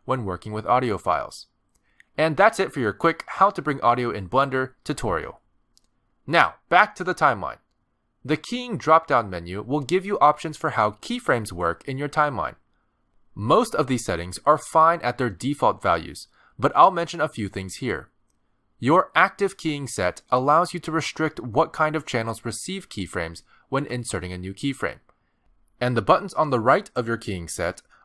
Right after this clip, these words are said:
are another way of inserting and deleting keyframes. Keyframe types we already went over in the keyframes video. They are essentially organizational labels for your keyframes. But changing your keyframe type here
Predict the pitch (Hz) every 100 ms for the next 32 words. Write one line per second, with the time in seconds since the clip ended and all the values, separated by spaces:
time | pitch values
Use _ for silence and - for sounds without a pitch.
0 | - 143 143 170 220 170 160 147 143 139
1 | 120 - 156 160 - 131 139 117 87 90
2 | 90 127 123 85 - - - _ _ _
3 | _ _ _ _ _ _ - 254 226 214
4 | - 180 101 - - 143 135 151 170 151
5 | 147 123 101 98 92 127 - 101 87 95
6 | 87 95 123 110 71 - _ _ _ _
7 | 117 143 160 160 151 202 202 190 170 -
8 | 175 196 185 151 147 147 131 131 180 107
9 | 92 - - 113 98 - 147 139 92 62
10 | - - _ _ _ _ 123 156 - 208
11 | 240 226 190 - 165 156 139 - 110 -
12 | - 190 95 95